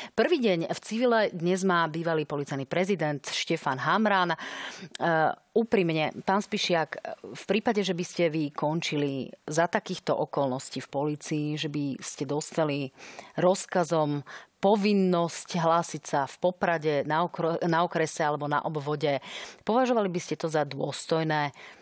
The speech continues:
prevelenie, dôstojnú komunikáciu zo stranu minis-, zo strany ministra? Lebo právo na to bez pochyby má. Otázka je, že či, e,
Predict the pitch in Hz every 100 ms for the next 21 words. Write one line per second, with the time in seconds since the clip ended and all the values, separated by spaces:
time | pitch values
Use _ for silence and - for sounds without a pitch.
0 | - - _ - 143 131 160 190 208 208
1 | 175 151 - _ 156 156 151 165 185 170
2 | 151 156 160 156 165 151 156 139 - 151
3 | 147 139 135 135 147 147 - 151 147 143
4 | 170 247 269 240 - 214 262 262 226 -
5 | 190 185 - 196 185 156 160 185 - 170
6 | 202 180 165 151 165 170 - 160